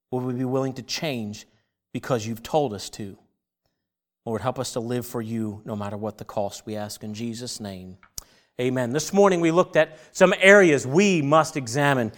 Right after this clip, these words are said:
in our relationship with God. First of all, in verse number two, chapter number one,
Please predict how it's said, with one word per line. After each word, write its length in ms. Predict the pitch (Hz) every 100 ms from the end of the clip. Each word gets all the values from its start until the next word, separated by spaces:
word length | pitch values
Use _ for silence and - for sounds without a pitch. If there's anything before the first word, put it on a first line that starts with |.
| - -
in 120 | 135
our 180 | 151 156
relationship 600 | 131 139 131 131 - 123
with 160 | 131
God. 240 | 147 123 -
First 240 | 175 -
of 80 | 151
all, 240 | 147 147 - -
in 100 | 131
verse 240 | 147 156
number 200 | 160 139
two, 340 | 123 170 156 135 - -
chapter 300 | 147 135 147
number 200 | 143 139
one, 400 | 120 120 127